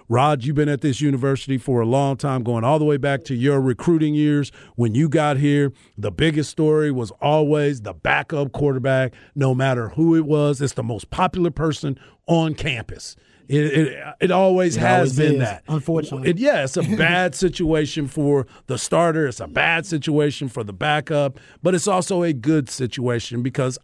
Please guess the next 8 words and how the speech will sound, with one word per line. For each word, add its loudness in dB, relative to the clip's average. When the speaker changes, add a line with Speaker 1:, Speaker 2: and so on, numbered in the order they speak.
Speaker 1:
iron -2
sharpens -4
iron. -2
And -4
if -6
somebody's 0
behind -2
you, 0